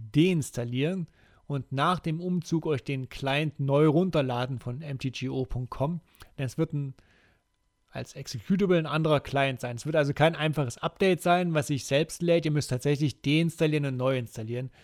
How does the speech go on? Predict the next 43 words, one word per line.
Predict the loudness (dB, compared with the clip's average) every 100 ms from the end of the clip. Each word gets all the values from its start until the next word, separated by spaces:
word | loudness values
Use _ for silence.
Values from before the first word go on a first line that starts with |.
| -20 -16 -4
Äh, | 0 0
das | 0 2
solltet | 4 4 2
ihr | 0
nicht | -4
verpassen. | -6 -4 -6 -4 -10 _ _ _ _ _
Ansonsten | -4 -2 -2 -4 -12 -14 _ _ _
gibt's | -2 0 0
einen | 0
Artikel, | 0 0 2 4
der | 4
das | 2 -2
alles | -2 -2 0
erklärt, | -2 0 2 2 2
was | -2 -2
passiert. | -8 -6 -2 0 0 _ _ -8
Gibt | -8 -6
ein | -8
paar | -2 -2
Dinge, | 0 0 0
die | -2
sich | -4
ändern. | -6 -4 -2
Natürlich | -4 0 4 4 4 0
die, | -6 -6 -8 _ _ _ _ -12
ähm, | -10 -10 -10 -14 _ _ _ _
Hilfsaccounts | 2 2 2 -6 -6 4 6 6 2
und | -2
der | -2
Customer | 0 2 2 0
Service | 2 2 2 -2
ändern | -4 -4 -2
sich. | -2 -4 -6 -20 _ _ _
Wie | -4
gut | -2 2
das | 2 4
funktioniert, | 2 2 2 2 2 0 -4
können | -2 0
wir |
mal | 0 0
gespannt | -2 -2 -2 -2
sein, | -4 -4
aber | -4 -6